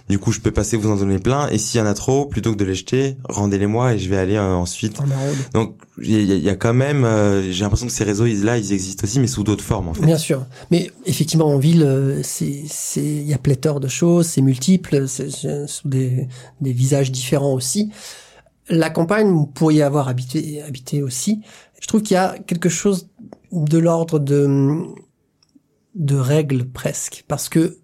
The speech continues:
Speaker 2: à une autre époque, je parle pas aujourd'hui, mais une autre époque qui est pas si lointaine, les gens coopéraient, mais ils étaient obligés de coopérer.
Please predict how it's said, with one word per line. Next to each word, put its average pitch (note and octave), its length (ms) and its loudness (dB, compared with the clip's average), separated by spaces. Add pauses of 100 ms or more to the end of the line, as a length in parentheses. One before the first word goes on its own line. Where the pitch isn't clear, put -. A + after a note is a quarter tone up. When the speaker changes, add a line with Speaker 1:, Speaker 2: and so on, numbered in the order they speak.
Speaker 2:
à D#3 100 0
une E3 160 6
autre G3+ 160 0
époque, E3+ 300 0
je - 100 -10
parle C#3 220 -6
pas D#3 140 0
aujourd'hui, D3+ 360 2
mais D#3+ 140 6
une D3 120 4
autre F3 180 -2
époque G3 240 -4 (240)
qui - 80 -4
est D#3 40 -2
pas A3+ 200 -4
si - 240 -2
lointaine, F#3+ 580 4 (720)
les D3 100 2
gens E3 200 4
coopéraient, D#3+ 600 0 (400)
mais B3+ 80 6
ils C4 80 2
étaient G3+ 220 0
obligés C#3+ 420 2
de - 80 -12
coopérer. - 480 -10